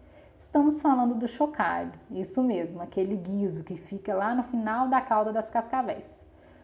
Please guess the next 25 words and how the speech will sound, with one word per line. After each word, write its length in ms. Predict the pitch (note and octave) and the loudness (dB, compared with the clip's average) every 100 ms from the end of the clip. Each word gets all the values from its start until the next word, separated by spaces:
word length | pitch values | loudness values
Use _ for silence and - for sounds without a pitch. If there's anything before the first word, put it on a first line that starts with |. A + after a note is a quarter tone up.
| - | -20
Só 680 | - - C#4+ C4 D#4 F#4 - | -20 0 4 6 6 2 -2
as 160 | A#3+ A#3+ | -4 0
cascavéis 640 | B3+ - C#4 A#3+ G#3 G#3 | -4 0 0 2 2 0
possuem 480 | - D4 D4 A3+ G3+ | 2 2 2 -4 -6
chocalho, 580 | - C#4 - - F#3 G#3+ | -4 -6 -2 -6 -4 -4
então 200 | B3 D4+ | 0 0
uma 140 | - | 0
forma 320 | - G3+ G3 | 0 2 0
de 80 | F3+ | -4
você 180 | F#3 F#3+ | -4 -6
reconhecer 420 | F#3+ G3+ A3 - | -8 -6 -8 -6
uma 120 | A3+ | -4
cascavel 640 | A#3 B3 C#4 C4+ C4+ D4 D#4+ - - - | -4 -4 -2 0 0 -2 -4 -16 -20 0
é 40 | |
observar 640 | D#4 D#4+ E4+ D4 A3+ F3+ - | 2 2 2 0 0 -2 -6
se 180 | - A#3 | -6 -4
no 100 | A#3 | -4
final 240 | A3 D#3+ | -4 -2
da 140 | F#3+ | -2
cauda 280 | G#3 G3+ G3+ | -2 -2 -4
tem 140 | A3+ A#3 | -2 -4
um 80 | |
chocalho 580 | A#3 C4 - F3+ F#3+ F#3+ - | -4 -6 -6 -6 -6 -10 -4
ou 120 | A#3 | -4
não. 300 | A3+ - | -4 -10